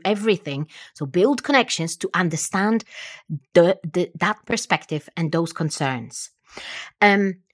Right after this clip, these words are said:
so one of the best ways of, um,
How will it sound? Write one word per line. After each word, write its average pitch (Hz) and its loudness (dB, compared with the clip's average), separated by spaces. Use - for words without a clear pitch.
so 220 2
one 202 2
of 202 0
the 185 0
best 226 0
ways 143 -6
of, 175 -2
um, 151 -4